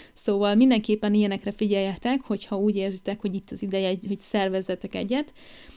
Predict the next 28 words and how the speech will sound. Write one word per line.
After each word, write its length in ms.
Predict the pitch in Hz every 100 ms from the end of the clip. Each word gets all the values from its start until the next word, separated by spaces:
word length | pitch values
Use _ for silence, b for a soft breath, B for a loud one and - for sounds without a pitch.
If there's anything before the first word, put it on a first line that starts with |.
| B B _
Én 200 | 233 233
azt 160 | 294 269
is 140 | 247
mondom, 300 | 226 220 214
hogy 160 | 214 220
mindenképpen 540 | 240 214 214 208 202
menjetek, 520 | 202 208 208 202 202
mint, 380 | 208 202 196 -
ö, 300 | 202 202 202 202 214 B B _ _ _ - _ -
diák, 640 | 208 214 214 196 202 247 -
nem 140 | 196
mint 200 | 196 202
szervező, 640 | - 196 202 214 214 269 269
hogy 160 | 220 202
megnézzétek, 760 | 202 202 196 196 196 190 214
milyen 300 | 208 202 196
is 180 | 190 -
az, 200 | 196 196
amikor 520 | - 196 - 196 196
ugye 160 | 196 196
egy 120 | 190
más, 460 | 196 190 - - - -
ö, 220 | 196 190
másik 320 | 196 202 202
személynek 500 | - 202 190 190 190
a 60 | 196
workshopjára 680 | 190 190 - 208 196 190 190
mentek. 520 | 185 185 - 247